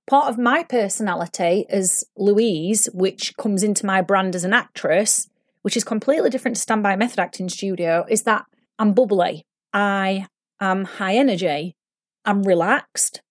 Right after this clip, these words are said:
and I'm amiable, I'm friendly. I mean, some of these things are obviously gonna come into Standby as well, but that's a different brand. My brand as an actress is those four things. It's not just those four things.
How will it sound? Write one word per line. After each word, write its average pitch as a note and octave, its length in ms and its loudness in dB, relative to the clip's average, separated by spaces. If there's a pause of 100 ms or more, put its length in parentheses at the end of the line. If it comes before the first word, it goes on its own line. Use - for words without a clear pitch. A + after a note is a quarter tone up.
(520)
and B3 340 2
I'm B3 180 -2
amiable, B3 520 2
I'm G3 100 -2
friendly. G#3 640 2
I - 40 -2
mean, A#3 160 6
some A3+ 200 0
of F#3 60 -2
these F3+ 180 -2
things F3 200 -2
are F#3+ 60 6
obviously F3+ 320 0
gonna F3 160 -2
come F#3+ 160 -6
into F3 200 -2
Standby F3 360 2
as E3 160 2
well, F#3 460 2
but A3+ 80 4
that's A#3+ 220 0
a A3+ 40 -2
different G3+ 320 0
brand. D#3+ 460 -4 (440)
My G#3 180 4
brand G#3+ 220 4
as F#3+ 100 0
an G#3 100 2
actress F3+ 560 0
is F3 220 -4
those E3 280 2
four F3 220 2
things. E3+ 320 -2
It's D#3 160 -4
not F3 180 0
just F3+ 240 -4
those D3 180 0
four C3+ 240 0
things. D3 460 -2